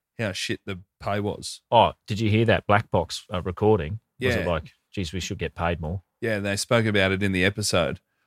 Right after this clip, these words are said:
Speaker 1: I never wanna hear a pilot saying blah, blah, blah per hour.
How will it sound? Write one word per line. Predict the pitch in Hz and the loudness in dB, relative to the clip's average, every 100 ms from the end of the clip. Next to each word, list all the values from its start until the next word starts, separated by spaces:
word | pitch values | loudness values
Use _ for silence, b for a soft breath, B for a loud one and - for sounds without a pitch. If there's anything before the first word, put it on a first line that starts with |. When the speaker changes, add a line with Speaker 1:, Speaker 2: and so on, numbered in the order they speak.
| _ | _
Speaker 1:
I | 151 | 2
never | 208 240 | 4 4
wanna | 202 185 147 | 4 4 6
hear | 151 135 | 6 6
a | |
pilot | 113 - 123 123 123 | 4 4 6 6 4
saying | - 117 110 107 - | 2 4 4 2 2
blah, | 113 | 2
blah, | 107 | 4
blah | 98 104 101 | 4 4 4
per | - 107 98 | 2 2 6
hour. | 92 98 87 | 6 6 2